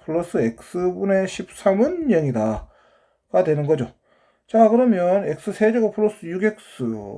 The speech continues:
많이 보던 거죠? 여기 있네요. X 세 제곱 플러스 육 X 플러스 X분의 십삼. 그러니까 얘하고, 얘하고 얘를 더한 게 영이다. 그럼 이게 영이면 이걸 적어보면 X 네 제곱 플러스 팔 X 제곱의 값을 구하라 하는 거잖아요.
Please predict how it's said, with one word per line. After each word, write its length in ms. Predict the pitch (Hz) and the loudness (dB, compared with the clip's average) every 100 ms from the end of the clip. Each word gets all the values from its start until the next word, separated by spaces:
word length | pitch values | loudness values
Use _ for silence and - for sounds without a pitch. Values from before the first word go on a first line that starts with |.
| 104 | -6
많이 200 | 110 156 | -2 -2
보던 260 | 160 196 190 | 0 -2 0
거죠? 540 | 143 139 151 185 220 - - | 0 2 2 2 -2 -4 -6
여기 140 | 185 | -2
있네요. 240 | 202 175 165 | 0 2 2
X 380 | 131 135 - 175 | 0 -4 -8 -4
세 200 | 180 185 | 0 2
제곱 300 | 196 185 185 | 4 2 0
플러스 300 | 185 185 - | -2 -4 -4
육 180 | 147 175 | -4 -2
X 280 | 185 170 143 | -2 -6 -8
플러스 240 | 175 151 | -6 -4
X분의 360 | 139 175 175 143 | -4 -4 -4 -6
십삼. 320 | 151 160 127 - - _ - | -2 -2 -2 -8 -20 _ -4
그러니까 280 | 220 160 | 0 4
얘하고, 540 | 180 214 240 123 - _ _ _ | 6 6 6 2 -6 _ _ _
얘하고 800 | 135 180 202 - 175 185 247 - 117 | -4 4 4 6 4 2 0 -4 -6
얘를 260 | 160 202 | 0 2
더한 240 | 151 151 180 | 4 4 4
게 140 | 175 | 0
영이다. 680 | 139 220 240 120 127 127 - _ _ _ _ | 4 4 4 2 2 -2 -8 _ _ _ _
그럼 160 | 294 294 | -6 -2
이게 160 | 269 202 | 2 4
영이면 500 | 254 247 120 - - _ - | 6 4 0 -4 -12 _ -6
이걸 160 | 233 | 0
적어보면 420 | 233 226 226 208 | 4 4 4 2
X 380 | 143 139 - 208 | -2 -4 -2 0
네 240 | 139 170 214 | 2 0 2
제곱 240 | 208 - | 0 0
플러스 340 | - 190 185 | -4 -4 -4
팔 300 | - - 220 | -2 2 4
X 340 | 175 135 - 165 | 2 -2 -8 -6
제곱의 800 | 165 165 208 208 208 254 294 233 | -2 4 6 6 2 -2 -2 -2
값을 360 | 170 - 233 | -4 0 -2
구하라 280 | - 151 175 | 4 4 4
하는 240 | 165 156 143 | 2 -4 -4
거잖아요. 480 | 135 127 147 226 | -2 -2 -2 -6